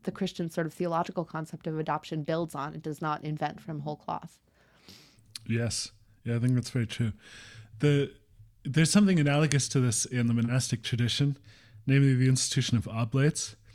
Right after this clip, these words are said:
Speaker 2: Um, but I'm a Cistercian, and one of the, the differentiating marks of the Cistercians is that we're very much against this. <laughs> So we,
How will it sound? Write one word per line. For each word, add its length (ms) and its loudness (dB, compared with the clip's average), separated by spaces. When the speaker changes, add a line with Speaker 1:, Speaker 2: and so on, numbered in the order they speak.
Speaker 2:
Um, 320 0
but 140 2
I'm 180 6
a 60 8
Cistercian, 840 4
and 280 2
one 180 6
of 180 6
the, 320 6
the 260 4
differentiating 680 4
marks 460 2
of 180 -4
the 80 4
Cistercians 640 2
is 100 -2
that 160 -4
we're 100 2
very 200 4
much 220 4
against 460 2
this. 320 2
<laughs> 40 6
So 180 6
we, 100 10